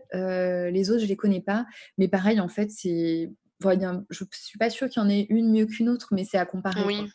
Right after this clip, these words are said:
Speaker 1: Mmh.
Speaker 2: Oui, voilà, c'est ça.
Speaker 1: Est-ce qu'il y avait d'autres choses que tu avais faites dans tes démarches administratives ?
Speaker 2: Heu, je p-, bah, je pense que c'est tout, mais peut-être que j'en oublie, hein. <laughs> Si j'en oublie,
Speaker 1: <laughs>
Speaker 2: tu peux me le dire parce que
Speaker 1: Non,
Speaker 2: ça
Speaker 1: c'était,
Speaker 2: remonte
Speaker 1: c'était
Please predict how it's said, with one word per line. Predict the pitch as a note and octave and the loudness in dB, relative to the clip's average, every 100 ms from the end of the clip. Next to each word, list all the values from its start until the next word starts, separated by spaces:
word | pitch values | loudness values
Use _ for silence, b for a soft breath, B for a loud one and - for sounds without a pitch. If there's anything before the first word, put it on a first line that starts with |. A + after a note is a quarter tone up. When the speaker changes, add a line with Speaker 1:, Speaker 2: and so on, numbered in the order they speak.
| _ | _
Speaker 1:
Mmh. | G#3 G#3 - _ _ - | 6 6 4 _ _ -2
Speaker 2:
Oui, | G#3 A3+ | 0 2
voilà, | G3 F3+ F#3 | 4 6 6
c'est | G3 E3+ | 2 -8
ça. | - F3+ - - | -6 -6 -6 -2
Speaker 1:
Est-ce | A#3+ B3 | -2 4
qu'il | A#3+ | 4
y | |
avait | A3+ | 6
d'autres | G#3 A#3 - | 4 0 0
choses | B3 A#3 - | -2 -2 0
que | G#3+ G3+ G3 F#3 - - | 2 2 0 -2 -4 -6
tu | G#3 A#3 | 2 2
avais | G#3+ A3+ | 2 0
faites | A#3 A3+ | -2 -2
dans | G#3+ | 0
tes | G#3 | 0
démarches | G3+ G3+ G#3+ A3+ | -2 -2 -2 -2
administratives ? | G3+ G3 G#3 - G#3 - A3 G3 - _ _ - - _ _ _ _ _ _ _ _ _ _ _ _ _ - | -2 -2 -4 -6 -6 -4 -4 -4 -8 _ _ 0 0 _ _ _ _ _ _ _ _ _ _ _ _ _ 0
Speaker 2:
Heu, | G3+ G3+ | 2 2
je | - | 0
p-, | - _ _ _ | -8 _ _ _
bah, | F#3+ F#3+ | 2 4
je | - | 4
pense | C4+ | 4
que | - | 2
c'est | A3+ G3 | -2 -4
tout, | - C4 | -4 0
mais | G3+ | 2
peut-être | - C4+ | 4 2
que | A#3+ | 4
j'en | G3 F#3 | 4 2
oublie, | F3+ F3 | -4 2
hein. | F3+ | 4
<laughs> | - C4 - C4 | 4 4 4 2
Si | - D4+ | 4 6
j'en | A#3+ | 8
oublie, | D#4 D#4 D4 | 8 6 0
Speaker 1:
<laughs> | |
Speaker 2:
tu | C4 | 2
peux | A3 | 0
me | G3+ | 2
le | G3+ G3 | 2 2
dire | G3 B3+ | 2 4
parce | A3 G#3 | 4 2
que | F4+ C#4+ C#4 | 2 8 8
Speaker 1:
Non, | |
Speaker 2:
ça | C#4 G3+ F#3+ G3+ | 8 6 4 4
Speaker 1:
c'était, | |
Speaker 2:
remonte | G#3+ A3 A#3 | 2 2 -2
Speaker 1:
c'était | A3 | -4